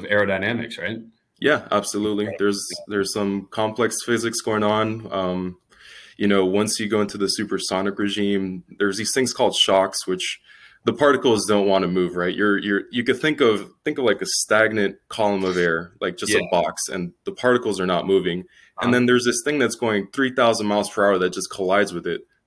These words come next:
Speaker 1: Yep.
Speaker 2: Those particles don't wanna move, so they're, they're very angry, and they kind of tend to make these beautiful, uh, shapes that are called shocks
Speaker 1: Mm-hmm.
Speaker 2: as they try to move because they can't push past each other faster than the speed of sound. They have a speed limit.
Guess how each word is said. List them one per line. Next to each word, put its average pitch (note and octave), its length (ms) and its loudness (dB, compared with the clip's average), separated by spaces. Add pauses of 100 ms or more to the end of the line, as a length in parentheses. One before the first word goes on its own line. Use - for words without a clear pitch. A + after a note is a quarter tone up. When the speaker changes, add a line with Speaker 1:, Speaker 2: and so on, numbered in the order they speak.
(140)
Speaker 1:
Yep. G#2 160 6
Speaker 2:
Those F#3 140 4
particles D3+ 760 0
don't C#3 240 0
wanna C3 240 2
move, G2 400 0
so G#2 220 0
they're, G2+ 300 2
they're G#2 160 0
very B2 400 0
angry, F2+ 400 -4
and F2+ 100 -4
they F#2+ 100 -2
kind B2 260 -2
of A2+ 100 -6
tend G#2+ 300 -4
to F#2 200 -2 (340)
make B2+ 220 0
these G#2+ 200 -4
beautiful, A#2 760 -2
uh, E2+ 260 -2 (240)
shapes - 580 -2
that G2+ 160 0
are F#2 60 0
called F#2 260 -6
shocks - 580 -4 (300)
Speaker 1:
Mm-hmm. G2+ 160 -6
Speaker 2:
as A#2+ 240 4
they A2+ 100 -2
try A2 240 2
to G2+ 80 0
move G2+ 320 -4
because F#2+ 420 -2
they G2+ 140 2
can't G#2+ 340 -4
push A#2 240 -2
past D3+ 280 -2
each A#2 160 -6
other G2+ 240 0
faster F#2 500 -4
than F2+ 320 -6
the G2+ 60 -8
speed F#2 260 -4
of G2 80 -2
sound. D#3 320 -4
They F#2 80 0
have G2 140 -2
a F#2+ 40 -10
speed - 280 -8
limit. - 240 -14